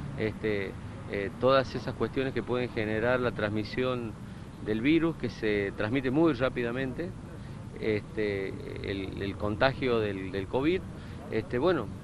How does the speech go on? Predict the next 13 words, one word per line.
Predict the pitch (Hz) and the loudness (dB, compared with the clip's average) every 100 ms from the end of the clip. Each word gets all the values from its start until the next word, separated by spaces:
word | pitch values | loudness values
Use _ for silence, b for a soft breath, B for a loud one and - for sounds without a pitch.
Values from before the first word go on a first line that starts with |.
| - 92 | -8 0
podremos | 110 117 156 160 | 2 4 4 4
mantener | 135 123 123 135 | 4 4 2 2
esta | 139 - 120 | 0 2 4
dese-, | 120 113 127 120 | 4 2 0 0
re-, | 107 113 107 104 98 | 2 2 4 2 0
meseta | 98 113 - 156 - 143 131 113 98 | 0 0 4 4 6 8 8 8 8
baja | 127 160 - 156 | 12 12 12 4
que | 123 98 | 4 0
tenemos | 120 131 139 127 | 2 2 2 2
hoy | 135 | 0
en | 135 | 0
la | |
provincia. | 117 131 156 170 - 185 | 0 2 2 0 0 -2